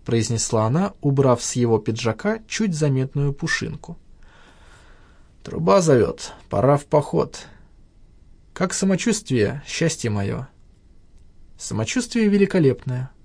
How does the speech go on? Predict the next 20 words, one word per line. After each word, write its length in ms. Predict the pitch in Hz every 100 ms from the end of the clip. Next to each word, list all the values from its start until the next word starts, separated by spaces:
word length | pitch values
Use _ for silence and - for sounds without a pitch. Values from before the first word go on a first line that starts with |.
| - - -
Шагнув 460 | - 117 120 110
к 80 | -
мужу, 360 | 139 202 196 - - - -
Мария 320 | 120 143 208
положила 540 | 208 160 151 151 175 151
руки 260 | 147 -
ему 160 | 131 120
на 140 | 110
плечи 440 | 104 139 202 - 156 - _ -
и 60 |
щекой 400 | 202 - - 143
прижалась 480 | 147 143 123 110 117
к 40 | 120
груди. 440 | 127 123 - - _ - - _ - _ - -
Как 180 | - 214
всё-таки 380 | - 160 - 127
здорово, 640 | 113 156 226 143 113 -
что 260 | - - 120
мой 200 | 127 120
супруг — 600 | - 117 - 208 -